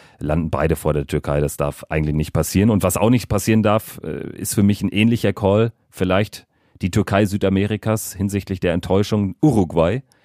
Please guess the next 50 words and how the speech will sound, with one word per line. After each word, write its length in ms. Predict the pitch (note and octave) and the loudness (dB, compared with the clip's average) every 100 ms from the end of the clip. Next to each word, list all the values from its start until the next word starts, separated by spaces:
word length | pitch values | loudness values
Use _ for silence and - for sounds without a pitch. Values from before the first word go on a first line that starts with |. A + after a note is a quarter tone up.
| _ _ | _ _
In 120 | G2 | 0
der 200 | F#2 A#2+ | 4 2
Gruppe, 500 | D3+ A2 - E2+ G#2+ C3 _ | 4 0 2 0 -2 -6 _
Spanien 720 | - - G#2 C#3+ C#3+ C#3 C#3+ _ _ | -12 -2 0 2 2 0 -4 _ _
ist 180 | G2+ - | -6 -4
klar 360 | F#2+ G2 A#2 _ | 0 2 0 _
vorne 340 | - G2 F#2+ | -2 2 2
dran, 240 | F2+ F2+ A2 | 0 0 0
das 160 | F#2 | -2
ist 120 | - | -4
gar 120 | - F#2 | -2 0
kein 160 | E2+ | -2
Thema, 280 | - G2 G#2+ | 0 2 2
aber 160 | F#2 E2 | 2 0
die 120 | E2 | -2
kapverdischen 880 | - - F#2 F#2 G#2 - G#2 G2+ G#2 _ _ | -4 -2 2 2 0 -2 -2 -2 -4 _ _
Inseln 460 | G#2 G2+ G2+ G2 | 2 4 4 4
werden 220 | F2+ F2 F2+ | 2 0 0
Zweiter. 600 | - F2+ G2 - G#2+ A#2 _ _ | 0 2 2 0 -4 -6 _ _
Kap 180 | - F2+ | -6 -4
Verde 220 | F#2+ G2 | 2 2
mit 160 | F#2+ E2+ | 2 0
drei 240 | - D#2+ A2 | 0 2 2
Punkten, 360 | - A2 G#2+ | 2 0 0
mit 160 | F#2+ - | -4 0
drei 180 | F2 G2+ | 0 2
Unentschieden 460 | G2+ G2 - F#2+ | 2 2 0 -2
Zweiter 360 | E2+ F2+ F#2 F#2+ | 0 0 0 0
und 80 | D#2+ | -2
Uruguay 560 | F#2 G2+ F2 F2+ F#2 - - - - | 0 0 2 2 2 -2 -18 -20 -10
dümpelt 460 | E2+ G#2+ C3+ A#2+ | 0 0 2 2
da 100 | A2 | 2
rum. 340 | G2 E2+ A#2+ B2 _ _ _ - | 2 4 2 0 _ _ _ -12
Das 140 | G2 | -8
kannst 200 | F#2 E2+ | -6 -2
du 40 | |
eigentlich 280 | D#2+ E2+ E2+ | -2 0 0
auch 120 | D#2 | -2
keinem 240 | - D2+ C#2+ | 0 -2 0
erzählen, 360 | C#2+ - C#2+ | -2 -2 -4
dass 160 | C#2 - | -4 -6
die 80 | D#2+ | -6
es 120 | D#2 | -4
nicht 160 | D2+ - | -4 -4
geschafft 360 | - D#2+ - | -2 -2 -2
haben 160 | C2+ C2+ | -4 -2
aus 140 | C2 | -4
der 80 | C#2 | -6
Vorrunde 420 | - F2+ D#2+ C#2+ | 2 2 4 0
raus. 340 | C#2 - - | -2 -6 -8